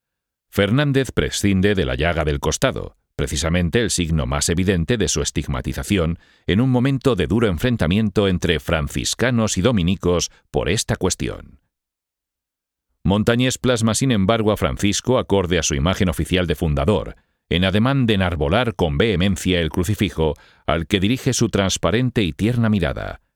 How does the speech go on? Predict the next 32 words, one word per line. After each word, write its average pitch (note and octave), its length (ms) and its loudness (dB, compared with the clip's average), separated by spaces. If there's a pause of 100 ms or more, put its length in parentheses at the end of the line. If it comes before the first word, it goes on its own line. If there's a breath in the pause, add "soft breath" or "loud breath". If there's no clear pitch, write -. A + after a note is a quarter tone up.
(120)
revestido G2 720 0
del E2 180 0
carismático D#2+ 720 0
hábito G2 380 0
de D2 240 0
estameña G#2+ 640 0
de E2+ 80 0
color C#2 340 -2
terroso, D2+ 600 -2 (340 soft breath)
evocador G2 560 2
de G#2 100 2
la F#2 140 2
ceniza F#2+ 480 0
de F#2 80 2
la E2 100 0
tumba, G1+ 500 -2 (380)
ceñido B2 480 0
por G2 140 2
un A2+ 120 2
cordón E2+ 520 0
de C2+ 120 -2
cáñamo A2 520 0 (220 soft breath)
con A#1+ 260 -6
tres F2+ 260 0
nudos, F#2+ 460 -2 (160)
que D#2 160 0
simbolizan G2 800 2
los F2+ 200 0
votos F#2+ 400 0
de F2+ 140 0
pobreza, A2 580 -2
castidad F2 760 -2